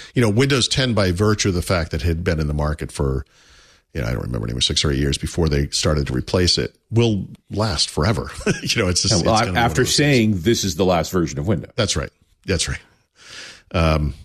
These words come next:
Speaker 1: yeah, that guy, I can't believe he still has a job. Anyway, so <laughs> poor, poor bastard. Um, Jerry Nixon, right? Um, anyway, uh, yes. So yeah, I mean, we, we, I, just like Apple was on O S ten for,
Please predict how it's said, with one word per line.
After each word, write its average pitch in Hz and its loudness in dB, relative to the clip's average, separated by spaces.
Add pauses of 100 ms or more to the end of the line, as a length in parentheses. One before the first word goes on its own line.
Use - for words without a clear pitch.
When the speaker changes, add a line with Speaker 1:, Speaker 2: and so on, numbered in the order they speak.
(100)
Speaker 1:
yeah, 52 -6
that 60 -6
guy, 57 -6
I 67 -2
can't - -4
believe 58 -4
he - 0
still - -2
has 62 0
a - -6
job. - 0
Anyway, 117 2 (300)
so 139 2
<laughs> 180 0
poor, - -2 (180)
poor 98 -2
bastard. 78 -4 (440)
Um, 101 0
Jerry 95 2
Nixon, 87 0
right? 82 2 (180)
Um, 107 0
anyway, 104 2 (1120)
uh, 98 2
yes. 120 0 (240)
So 143 2
yeah, 170 4
I 123 0
mean, 113 0
we, 104 -4 (220)
we, - -14
I, 101 0
just 104 -2
like 101 0
Apple 95 0 (280)
was 95 0
on 85 2
O 90 4
S 85 2
ten 98 0
for, 78 0